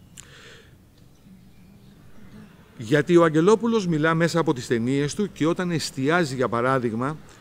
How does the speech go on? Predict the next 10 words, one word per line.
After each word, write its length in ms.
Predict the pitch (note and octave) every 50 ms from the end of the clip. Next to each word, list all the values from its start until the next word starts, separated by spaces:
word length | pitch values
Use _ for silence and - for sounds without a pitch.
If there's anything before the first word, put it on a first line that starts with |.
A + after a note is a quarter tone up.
| - - - -
στο 220 | - - - D#3+ C#3+
παράνομο 600 | A2+ C#3 C3+ C#3+ D#3+ E3 E3+ E3 D#3 D3 C#3+ C#3
ζευγάρι 460 | A#2+ C3+ B2 A2+ B2 D3 D3+ D3 C3+
της 180 | A#2 C3 A2 C3+
Αναπαράστασης, 1040 | B2+ B2 A#2+ - B2 B2 C3 C#3+ C#3 - - G#2+ G2+ - - C#3 C3 - - - - - - - - -
σε 140 | - - G3+
ένα 120 | G3 G3
χωριό 320 | F3 D3 E3+ D#3+ D#3+ F#3 F3
της 180 | E3+ D#3+ -
Υπήρου, 460 | D#3+ D#3+ - F#3 F3 D3+ A#2 F2+ E2+